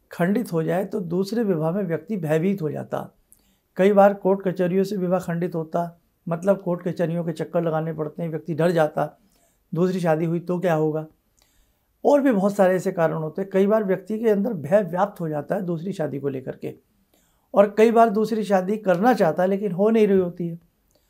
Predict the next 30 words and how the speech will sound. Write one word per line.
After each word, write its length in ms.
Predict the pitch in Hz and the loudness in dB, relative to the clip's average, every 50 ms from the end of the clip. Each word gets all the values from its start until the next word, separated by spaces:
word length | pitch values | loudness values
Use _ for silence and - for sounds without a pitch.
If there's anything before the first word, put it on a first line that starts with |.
| _ _ _ _ _ _ _ | _ _ _ _ _ _ _
तो 80 | - - | -6 -4
उसमें 400 | - 226 196 - - 208 240 262 | -2 -4 -4 -2 0 2 2 2
भी 100 | 262 247 | 2 2
कारण 340 | - 190 180 170 170 165 160 | 4 4 4 4 2 0 0
है 160 | 165 202 220 | 0 -2 -2
कि 120 | 214 226 | 0 -2
आपकी 520 | 202 - - 160 160 160 160 - 220 226 220 | -2 0 2 2 2 0 0 -4 -6 -4 -4
जो 120 | 226 214 | -2 -4
पहली 420 | 214 - - - 156 180 214 240 | -6 -4 -4 -2 0 2 2 4
विवाह 220 | 233 202 180 170 160 | 4 4 4 2 2
रेखा 300 | 147 151 143 - 143 143 | 0 0 -2 -4 -6 -6
है 240 | 143 165 196 202 - _ _ _ _ _ _ _ _ _ _ _ - | -4 -6 -8 -8 -12 _ _ _ _ _ _ _ _ _ _ _ -6
वो 160 | 175 175 170 | -6 -4 -4
बहुत 400 | 160 165 151 139 190 220 220 214 | -4 -4 -2 0 0 0 0 -2
कमज़ोर 380 | - 156 156 151 151 156 151 143 | -4 -4 -4 -2 0 0 0 0
है 260 | 147 160 190 202 - - _ _ _ _ _ _ _ _ _ - | 0 -4 -6 -6 -10 -16 _ _ _ _ _ _ _ _ _ -2
और 120 | 175 170 | 0 2
आपकी 340 | 175 175 170 - - 208 190 | 4 4 2 0 -2 -2 -2
हार्ट 360 | 165 - 165 165 175 180 175 | 0 2 2 2 2 2 0
लाइन 180 | 202 185 180 180 | -2 -2 -2 -2
कमज़ोर 420 | 165 165 151 151 147 156 160 170 | -4 -6 -6 -6 -4 -2 0 0
है। 60 | 190 | 0
वो 180 | 196 180 180 208 | -2 0 0 0
मैंने 300 | 214 214 208 214 220 208 | 2 2 0 2 2 0
एपिसोड 400 | 190 180 190 180 - 196 208 214 | 0 0 -2 -4 -2 0 0 2
अलग 200 | 202 190 196 202 | 4 4 4 4
से 140 | 196 202 202 | 4 2 0
बनाए 220 | 160 156 147 139 139 | 0 0 -2 -4 -6
हुए 200 | 139 135 143 165 | -6 -6 -6 -8
हैं 140 | 196 196 | -8 -10